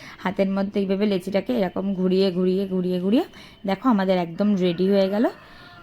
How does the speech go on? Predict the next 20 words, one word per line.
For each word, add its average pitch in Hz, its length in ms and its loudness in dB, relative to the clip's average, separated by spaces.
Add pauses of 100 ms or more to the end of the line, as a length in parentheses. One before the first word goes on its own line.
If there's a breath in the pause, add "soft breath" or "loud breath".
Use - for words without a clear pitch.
এটাকে 214 360 2
এবার 220 240 4 (1500 soft breath)
হাত 208 220 4
দিয়ে 214 220 4
একটুখানি 214 420 2 (120)
চেপে 196 260 2
নিতে 170 240 -2
হবে। 170 260 -4 (300)
দেখো 185 260 -4 (120)
পুরো 180 200 0
ভিডিওটা 175 480 -2 (1400 loud breath)
এরকমভাবে 190 560 2
হাত 196 220 0
দিয়ে 240 280 0
এপার 185 280 -2
ওপার 175 280 2
এরকম 220 340 -4 (120)
চেপে 190 260 0
নিতে 175 240 0
হবে। 170 180 0